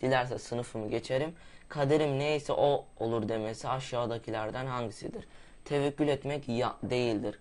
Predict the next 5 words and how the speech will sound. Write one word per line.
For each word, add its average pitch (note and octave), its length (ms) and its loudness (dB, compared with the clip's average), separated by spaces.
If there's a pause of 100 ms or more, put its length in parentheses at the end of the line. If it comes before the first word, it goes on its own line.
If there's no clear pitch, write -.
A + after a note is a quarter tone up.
Kesinlikle B2+ 640 -2
bunu A2 100 -2
işaretlemeyin. A#2+ 720 -2 (360)
Tevekkül D3 440 2
etmek, D3 400 -2